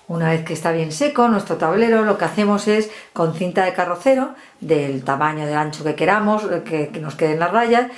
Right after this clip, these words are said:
pues simplemente, como veis, vamos haciendo unas pequeñas franjas, esto es, de un lado a otro, y luego el resto lo que hacemos es taparlo también muy bien, para que ahora con la ayuda de un rodillo podamos dar un segundo color y ya veremos cómo va quedando.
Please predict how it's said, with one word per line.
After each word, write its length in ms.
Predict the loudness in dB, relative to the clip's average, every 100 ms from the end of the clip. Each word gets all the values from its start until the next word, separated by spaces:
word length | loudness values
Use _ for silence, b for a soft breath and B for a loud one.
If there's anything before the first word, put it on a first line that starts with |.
| B
pues 160 | -2 0
simplemente, 600 | 2 4 4 4 4 2
como 180 | 2 2
veis, 240 | 2 2
vamos 240 | -2 -2 -2
haciendo 340 | 2 4 4
unas 160 | 2 -2
pequeñas 380 | -2 0 -2
franjas, 560 | 0 2 0 0 0 -2 -6 B B
esto 240 | -8 2
es, 140 | 2 2
de 60 |
un 100 | 0
lado 200 | 2 2
a 80 | 4
otro, 400 | 2 2 0 0 B B B
y 220 | 2 4
luego 300 | 4 4 4
el 60 | 2
resto 420 | 2 0 0 0
lo 100 | 2
que 80 | 0
hacemos 360 | -2 -2 -2
es 200 | -4 -6
taparlo 380 | -4 0 0 0
también 320 | -2 -2 -2
muy 160 | 0 2
bien, 320 | 2 2 0 B B -2
para 240 | 0 0
que 100 | 2
ahora 340 | 2 2 0
con 120 | -2 -2
la 60 |
ayuda 360 | 0 2 2 2
de 180 | 2 2
un 140 | 4
rodillo 500 | 2 2 2 2 2 B B -4
podamos 420 | 0 0 -2 0
dar 340 | 0 0 -6 -4
un 420 | 0 0 -2 -2
segundo 420 | -2 0 2 2
color 400 | 4 2 2 -4 -6
y 80 |
ya 140 | -2 0
veremos 340 | 2 0 0
cómo 220 | -2 -4
va 160 | -2 -2
quedando. 360 | -4 -8 -10